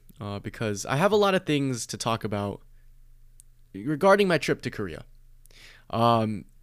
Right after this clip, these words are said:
you know, staying there for the entire month, a lot of different things happened. First off, it was great to finally see a lot of my family. It's been, like, ten years since I've seen, uh, some of my cousins and my aunt and uncle and my grandma, grandpa,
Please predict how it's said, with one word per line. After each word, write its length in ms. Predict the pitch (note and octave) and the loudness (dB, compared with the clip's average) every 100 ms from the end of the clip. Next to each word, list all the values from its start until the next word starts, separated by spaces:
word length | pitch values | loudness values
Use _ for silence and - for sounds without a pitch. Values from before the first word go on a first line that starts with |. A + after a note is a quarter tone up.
| - - - | -20 -20 -12
you 120 | B2 A#2 | -6 -4
know, 160 | G#2 | -4
staying 300 | G#2+ C#3 D3 | -2 0 2
there 100 | C#3 | 0
for 100 | C#3 | 0
the 80 | B2 | -2
entire 300 | A#2+ B2+ A#2 | -2 -2 -2
month, 220 | A#2 A2+ | -2 -4
a 40 | A2+ | -4
lot 180 | A2+ | -2
of 60 | A2+ | -2
different 300 | A#2 A#2 G#2+ | -6 -8 -6
things 220 | A2 G#2+ | -6 -6
happened. 460 | G2+ G#2 G#2 G2+ G2+ | -8 -8 -8 -8 -6
First 300 | C#3+ B2+ D3+ | -2 -2 0
off, 180 | C3 A2+ | 0 0
it 60 | |
was 180 | C3 A#2+ | -2 -2
great 300 | - B2 C3 | -4 -4 -4
to 100 | C#3 | -6
finally 400 | - B2 B2+ B2 | -6 -4 -2 -4
see 400 | - A#2+ A2+ G#2+ - - - - - - _ - | -4 -4 -4 -4 -10 -20 -20 -20 -20 -20 _ -4
a 80 | C3+ | 2
lot 160 | D3+ | 4
of 60 | E3+ | 4
my 120 | C#3 | 0
family. 600 | - A2 A2 B2+ D3 D3 - - - - - | 0 -2 -2 -2 -4 -6 -14 -20 -20 -20 -14
It's 180 | B2 - | -10 0
been, 220 | G3+ G#3+ | 0 2
like, 160 | F#3+ - | -2 -2
ten 300 | - D3+ D3+ | -2 0 2
years 280 | C#3 C3 - | 4 2 2
since 200 | A#2 A#2 | -4 -6
I've 140 | G#2+ | -6
seen, 460 | - A#2+ A2 G2+ G2+ - - - - - - | -6 -4 -4 -6 -12 -20 -20 -20 -20 -18 -12
uh, 120 | G#2 | -8
some 180 | - B2 | -4 -2
of 60 | |
my 160 | A#2 A2+ | -2 -4
cousins 600 | - A2+ G#2 G#2+ G#2 G2 | -2 -2 -2 -4 -6 -10
and 120 | G2+ | -8
my 60 | G#2 | -6
aunt 180 | G#2 G#2 | -6 -6
and 100 | G#2 | -8
uncle 340 | G#2+ A2 G#2+ | -6 -4 -4
and 120 | G#2 | -4
my 80 | G2 | -8
grandma, 320 | G2+ A2 A2 | -6 -4 -4
grandpa, 540 | G#2 A#2+ A2+ A2 G#2 | -4 -6 -6 -6 -8